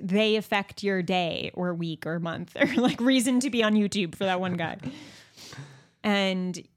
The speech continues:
Speaker 1: yeah, it's just, it, what's very cool though, um, I, I think it's, first of all, really important to have a sense of humor and just go in expecting people are gonna talk shit. And, like, how can you just have,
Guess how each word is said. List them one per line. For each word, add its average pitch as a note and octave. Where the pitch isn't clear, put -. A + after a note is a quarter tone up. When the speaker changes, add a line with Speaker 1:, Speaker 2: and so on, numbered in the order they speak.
Speaker 1:
yeah, F3
it's -
just, -
it, C#4
what's C4
very G#3+
cool G#3+
though, C#4
um, F3+
I, A#3
I A#3
think D#4
it's, C#4+
first A#3
of A3
all, G3
really G3
important F#3+
to G3
have F3+
a F3+
sense F3+
of E3+
humor F3+
and F#3+
just F3
go F#3
in F3
expecting F3+
people G3
are G3
gonna G3+
talk G#3
shit. A3+
And, G3
like, F3
how F#3
can F#3
you F3+
just -
have, F#3